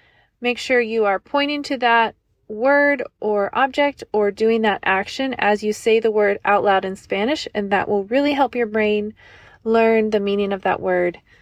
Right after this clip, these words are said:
in Spanish without having to translate from English to Spanish, okay? So we have the words body, human,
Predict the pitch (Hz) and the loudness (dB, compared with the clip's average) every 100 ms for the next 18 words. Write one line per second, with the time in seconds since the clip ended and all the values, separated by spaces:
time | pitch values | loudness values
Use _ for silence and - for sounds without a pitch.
0 | _ _ _ 226 220 - 196 175 196 - | _ _ _ 2 2 -2 -2 -2 -4 -2
1 | 214 190 202 202 226 240 - 202 196 208 | 0 2 0 -2 0 -2 0 0 0 -2
2 | 196 - 196 196 - 196 185 190 190 - | -2 -2 -4 -4 -8 -8 -2 -4 -4 -6
3 | 214 - 180 202 - - - 214 226 294 | -6 -4 -4 -6 -10 -14 -4 -2 2 0
4 | 403 _ _ _ _ _ - 240 233 220 | 0 _ _ _ _ _ -2 2 2 0
5 | 202 190 180 190 214 247 285 320 339 - | -2 -6 -8 -4 2 4 4 0 -6 -10
6 | _ _ _ - 285 302 311 311 320 | _ _ _ -10 -4 -2 -2 -4 -8